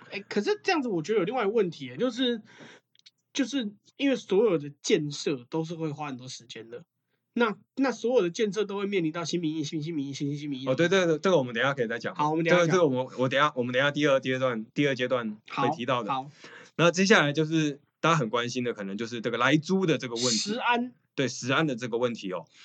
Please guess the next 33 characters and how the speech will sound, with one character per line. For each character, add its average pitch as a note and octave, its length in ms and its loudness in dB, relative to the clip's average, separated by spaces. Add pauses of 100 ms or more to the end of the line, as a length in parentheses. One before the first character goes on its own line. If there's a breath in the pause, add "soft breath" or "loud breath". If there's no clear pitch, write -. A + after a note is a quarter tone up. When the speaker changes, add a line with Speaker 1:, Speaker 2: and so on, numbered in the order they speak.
(840 loud breath)
Speaker 2:
这 A#3+ 100 8
个 G3+ 100 8
一 D#3+ 120 2
样 G#3 200 8
是 F#3+ 80 0
回 D3 160 4
到 C#3 100 2
这 C3+ 120 0
个 B2+ 80 2
专 A#2+ 180 -2
业 B2 140 2
的 G#2 80 -2
部 G#2 160 -6
分， G2+ 260 -4
Speaker 1:
嗯。 D#3 60 -2
Speaker 2:
就 C#3+ 100 4
是 C#3 320 -2
大 F3 220 2
家 D#3 200 2
在 D3+ 200 2
评 A#2 280 -4
估 A#2+ 200 -6
食 G#2+ 160 -6
安 A#2 140 0
的 A#2 100 -8
时 A2+ 60 -8
候， A2 80 -2
不 G2+ 100 -12
是 G#2 80 -10
凭 G#2+ 200 -8
感 G2 200 -6
觉 F2+ 200 -10
的。 D2 180 -16